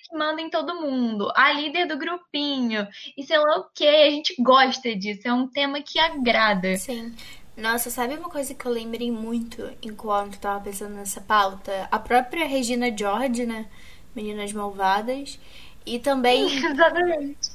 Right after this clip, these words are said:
Speaker 2: E aquele outro filme da Lindsay Lohan também, né? Que ela fala que conheceu os caras de uma banda lá e uma outra menina, que tem até a, acho que a Megan Fox, ela fala que não acredita nela.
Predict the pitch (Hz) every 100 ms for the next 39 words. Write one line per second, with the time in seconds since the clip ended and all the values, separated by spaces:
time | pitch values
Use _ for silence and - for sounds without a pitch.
0 | - - - 294 320 320 330 320 330 381
1 | 370 - 330 330 269 294 277 262 - 254
2 | 247 240 240 247 233 226 294 277 254 -
3 | 247 220 220 220 220 - 220 214 220 233
4 | 247 233 233 233 - 220 220 226 220 -
5 | - 226 233 233 240 233 208 233 254 233
6 | 220 214 247 269 233 214 208 214 214 226
7 | 220 202 196 - 240 - 240 226 254 233
8 | 247 277 247 233 - 214 214 220 220 -
9 | 202 202 - 196 208 - 196 196 196 -
10 | 214 208 226 - 233 214 208 214 202 220
11 | 247 247 220 214